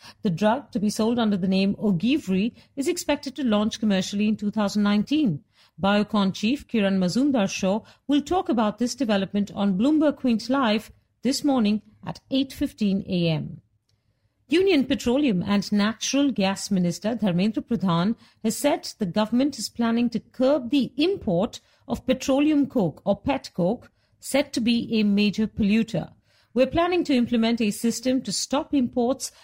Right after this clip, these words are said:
and use home-produced pet coke for non-polluting sectors such as cement production," said the minister, according to a report by news agency P T I. Wipro said it will contest the lawsuit filed by National Grid U S,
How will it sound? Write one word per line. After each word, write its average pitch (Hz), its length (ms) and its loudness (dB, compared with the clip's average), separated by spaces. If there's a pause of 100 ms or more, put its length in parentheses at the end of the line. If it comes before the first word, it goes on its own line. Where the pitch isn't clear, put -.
(140)
and 202 200 0
use 240 380 2
home-produced 233 960 0 (200)
pet 254 260 -2
coke 233 320 -2 (220)
for 269 100 0
non-polluting 262 840 2
sectors 214 500 -6 (160)
such - 260 -6
as 277 80 -4
cement 202 420 0
production," - 500 -4 (360)
said 170 220 -2
the 185 60 0
minister, 185 520 0 (220)
according 339 380 -2
to - 120 -4
a 339 120 2
report 233 520 -4
by 196 140 0
news 202 400 0
agency 190 540 -2
P 170 220 -4
T 160 180 -4
I. 151 260 -8 (760)
Wipro 359 360 0
said 185 340 -6 (220)
it - 200 -4
will 320 140 2
contest 311 600 -2
the 294 80 0
lawsuit 220 560 -2
filed 190 520 -2
by 180 140 0
National 190 600 0
Grid 175 340 -2
U 240 260 2
S, 175 300 -2